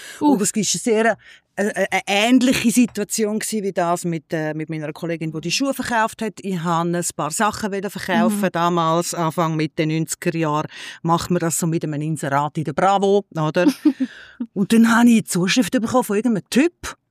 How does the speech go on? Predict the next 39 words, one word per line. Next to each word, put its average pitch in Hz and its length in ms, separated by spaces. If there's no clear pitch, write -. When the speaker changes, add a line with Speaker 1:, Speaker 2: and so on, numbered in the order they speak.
Speaker 1:
Also, 254 220
nur 311 120
Speaker 2:
Ähm, - 60
Speaker 1:
schnell 269 240
fürs 269 160
Verständnis. 262 560
Speaker 2:
mhm. 214 140
Speaker 1:
Man 254 120
hat 254 220
wie 247 240
auch 277 200
ein 277 80
Bild 277 340
gesehen 254 380
von 254 140
deinen 247 200
Schuhen, 262 320
die 208 80
du 226 80
verkauft 220 440
hast, 196 100
oder 202 160
etwas 196 200
Speaker 2:
Nein, 226 160
Speaker 1:
anderes 440 160
Speaker 2:
nein, 415 80
Speaker 1:
gelegt? 392 140
Speaker 2:
nichts. - 200
Keine 269 280
Bilder. 294 160
Speaker 1:
Aha. 311 240
Speaker 2:
Nichts, 226 400
gar 196 260
Speaker 1:
Ah, 220 60
Speaker 2:
nichts. 156 260
Nur 254 280
Speaker 1:
okay. 370 180
Speaker 2:
ein 311 80
Inserat. 254 480